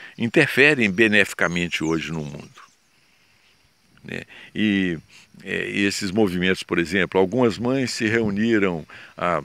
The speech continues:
sei lá, trinta, quarenta, cinquenta anos atrás e em roda conversaram sobre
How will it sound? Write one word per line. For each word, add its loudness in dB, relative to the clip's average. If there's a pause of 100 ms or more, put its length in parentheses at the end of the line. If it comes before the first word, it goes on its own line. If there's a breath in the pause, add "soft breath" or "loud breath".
(140)
sei -2
lá, 2
trinta, -2
quarenta, 0
cinquenta -2
anos -2
atrás -4 (580 loud breath)
e -2
em 0
roda 0
conversaram 0
sobre 0